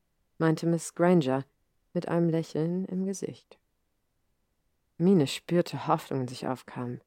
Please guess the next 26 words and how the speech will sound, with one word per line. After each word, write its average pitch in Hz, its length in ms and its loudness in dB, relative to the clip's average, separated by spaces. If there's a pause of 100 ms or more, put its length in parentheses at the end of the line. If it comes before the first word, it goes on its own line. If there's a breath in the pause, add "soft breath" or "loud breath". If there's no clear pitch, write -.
(480)
Frankreich, 170 680 2 (400)
dort 156 200 2
hatten 160 180 0
sie 151 140 2
und 160 80 2
ihre 156 240 0
Eltern 170 300 2
einige 165 400 2
Urlaube 156 340 2
verbracht. 127 560 -8 (600)
Anscheinend 170 500 0
waren 180 240 0
diese 175 240 -2
Erinnerungen 175 540 0
auch 196 200 4
verschwunden, 143 760 -4
weil 151 160 -2
sie 151 120 -12
vermutlich 156 500 -4
zu - 180 -6
sehr 156 300 2
mit 165 200 0
ihr 170 100 -2
selbst 175 320 0
verknüpft - 480 -8
waren. 123 240 -4